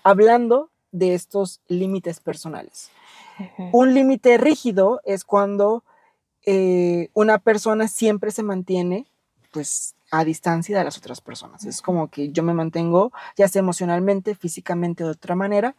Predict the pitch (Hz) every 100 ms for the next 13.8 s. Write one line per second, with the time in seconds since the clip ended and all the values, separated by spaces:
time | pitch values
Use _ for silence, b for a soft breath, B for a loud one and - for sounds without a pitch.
0 | B 202 190 185 185 196 180 - 175 170
1 | 190 185 185 - 175 160 143 87 - -
2 | 170 101 - - - 143 160 170 180 147
3 | - 185 185 180 151 - - - 151 214
4 | - 190 B 202 B B - 208 214 208
5 | 233 233 262 247 240 254 202 190 202 208
6 | 185 196 220 254 - 175 175 - 180 180
7 | 202 190 196 - 208 233 240 175 180 -
8 | _ 165 160 156 - 226 247 - 170 B
9 | B B - 185 180 - 202 196 196 208
10 | 202 - 185 180 - 196 208 190 220 208
11 | 185 190 - - 170 - 220 185 190 185
12 | 185 180 190 185 - 185 175 185 190 208
13 | 202 220 196 202 202 190 180 226